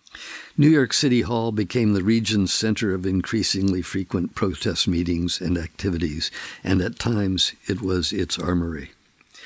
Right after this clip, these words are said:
The Revolutionary War was a longer and more trying experience in New York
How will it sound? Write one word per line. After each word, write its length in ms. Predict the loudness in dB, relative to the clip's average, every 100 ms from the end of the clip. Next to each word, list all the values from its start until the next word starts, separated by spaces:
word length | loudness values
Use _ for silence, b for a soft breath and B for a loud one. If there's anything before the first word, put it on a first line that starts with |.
| B B B B B
The 100 | 2
Revolutionary 640 | 4 6 6 4 4 4 4
War 320 | 2 2 2
was 200 | 2 2
a 60 | 0
longer 520 | 2 2 2 2 0
and 220 | 0 2
more 160 | 2 0
trying 500 | -2 0 2 2 0
experience 760 | -2 -2 0 0 0 0 -2
in 180 | 2 2
New 60 | 2
York 420 | 0 -4 -10